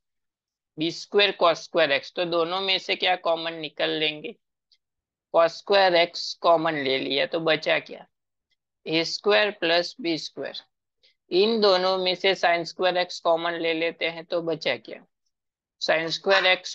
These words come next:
कॉमन, तो बचा ए स्क्वायर प्लस बी स्क्वायर। Again, इन दोनों में से बी, ए स्क्वायर प्लस बी स्क्वायर कॉमन, तो ए स्क्वायर प्लस बी स्क्वायर कॉमन ले लिया, तो अंदर बचा क्या?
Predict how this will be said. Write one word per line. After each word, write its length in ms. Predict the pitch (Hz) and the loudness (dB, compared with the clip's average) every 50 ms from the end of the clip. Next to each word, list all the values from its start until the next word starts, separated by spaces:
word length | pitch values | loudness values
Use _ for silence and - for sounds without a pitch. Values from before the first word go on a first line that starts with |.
| - | 2
कॉमन, 420 | - 190 190 190 190 170 151 156 147 | 4 4 4 4 2 0 -2 -2 -2
तो 120 | - 165 151 | -4 -4 -2
बचा 460 | 151 151 147 143 - - 180 175 175 | 0 0 0 0 0 0 0 0 2
ए 200 | 170 165 147 143 | 2 0 -2 -4
स्क्वायर 440 | 139 - - - - 170 170 170 170 | -8 -10 -12 -4 0 0 2 0 0
प्लस 360 | - - 147 156 165 160 - - | -4 -6 -6 -6 -6 -8 -8 -6
बी 140 | 170 170 165 | -4 -4 -4
स्क्वायर। 400 | - - - - 170 170 - - _ _ _ _ _ _ _ - - _ _ - - | -4 -6 -2 0 0 0 -2 -6 _ _ _ _ _ _ _ -20 -20 _ _ 0 0
Again, 320 | 170 175 190 208 220 208 | 2 4 4 2 2 2
इन 200 | 196 196 190 190 | 0 -2 -2 -2
दोनों 320 | 185 190 190 185 185 190 185 | -2 -2 -2 -2 -2 -4 -2
में 180 | 185 180 175 170 | 0 0 -2 -2
से 200 | - - 185 180 | -2 -2 -4 -2
बी, 180 | 175 156 147 139 - - - - | 0 -2 -4 -4 -6 -16 -12 -4
ए 140 | 175 165 160 | -2 -2 -2
स्क्वायर 300 | 156 - - 185 175 180 | -2 -2 2 2 2 4
प्लस 300 | 175 - 175 170 160 - | 2 2 -2 -2 -2 -2
बी 100 | 165 165 | -4 -6
स्क्वायर 300 | 156 - - 180 175 175 170 | -6 -4 -2 0 0 0 0
कॉमन, 420 | - 170 165 160 160 165 170 175 _ _ _ _ - _ _ _ - | 0 0 0 0 -2 -6 -8 -10 _ _ _ _ -20 _ _ _ -4
तो 160 | 160 147 143 | -4 -4 -2
ए 200 | 135 151 147 143 | -2 -4 -4 -4
स्क्वायर 500 | 139 - - - 180 175 175 180 180 - _ _ _ _ _ _ _ - | -6 -8 -8 -2 0 2 2 2 0 -4 _ _ _ _ _ _ _ 0
प्लस 260 | 165 165 170 165 - - | 2 2 2 0 -2 -2
बी 100 | 180 180 170 | -2 -2 -2
स्क्वायर 320 | - - - 190 190 185 | -4 -2 2 2 2 2
कॉमन 360 | 175 - 190 190 196 208 208 202 | 2 2 0 0 0 0 -4 -4
ले 180 | 175 151 147 147 | 0 0 0 0
लिया, 240 | 143 147 147 151 147 | 0 -2 -2 -4 -4
तो 140 | 143 - 156 | -4 -6 -8
अंदर 360 | 147 135 131 143 151 156 165 | -8 -8 -8 -6 -4 -4 -4
बचा 360 | 165 160 139 - - 156 151 | -4 -6 -8 -6 -4 -4 -4
क्या? 240 | 147 - - - - | -4 -6 -12 -14 -14